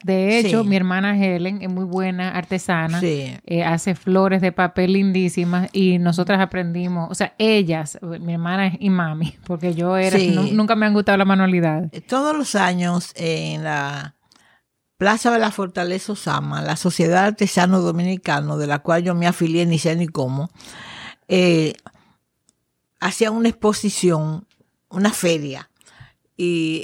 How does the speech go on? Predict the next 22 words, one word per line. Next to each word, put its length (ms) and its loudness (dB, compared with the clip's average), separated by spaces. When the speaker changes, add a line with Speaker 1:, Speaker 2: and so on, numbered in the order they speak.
Speaker 2:
en 100 -8
la 140 -2
Feria 240 0
de 60 0
Navidad 320 4
ochenta 360 0
y 80 2
seis, 600 -2
yo 420 -2
presenté 460 2
muñecas 480 0
de 160 -2
trapo. 480 -8
Me, 260 -4
me 320 -2
crié, 400 0
me 140 -4
inventé 460 0
esa 180 0
muñeca 340 0
de 80 -2
trapo 460 -4